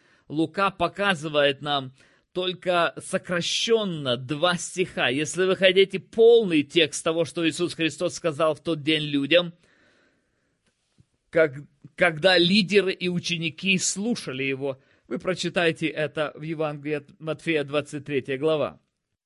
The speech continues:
После этого Иисус Христос вышел из храма последний раз, чтобы никогда не вернуться туда до своего второго пришествия.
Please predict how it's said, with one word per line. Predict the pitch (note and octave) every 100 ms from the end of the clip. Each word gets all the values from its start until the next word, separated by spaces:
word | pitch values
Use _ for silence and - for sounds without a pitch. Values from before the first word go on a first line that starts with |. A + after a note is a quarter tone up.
| _ _ _ _ _ _ _ _ _ _ _ _ _ _ _ _ _ _ _ _ _ _ _ _ _ _ -
После | G3 A3+ C4 B3
этого | D#3+ D#3 E3 D#3+
Иисус | D#3+ D#3+ D#3 G#3 -
Христос | G3 F3 - G3+ F#3+ D3+
вышел | D3 A3 - A#3
из | A#3 -
храма | F3 D3+ C#3+ D3
последний | C#3+ - D#3+ - F3+ F#3 G#3 F3 F3+
раз, | C#3+ B2+ B2+ B2+ - _ _ _ _ _
чтобы | - F#3+ E3
никогда | E3 E3 E3 C#3 B2+ F3 G3
не | G#3+
вернуться | G3+ G#3+ F3 C3+ B2 - C3+
туда | C3+ B2 A#2+ A#2 B2+
до | C3+ D#3 D#3
своего | - C#3 C3 B2+
второго | - B2+ A#2+ A2+
пришествия. | A2+ C3 - C3 - - G2+ B1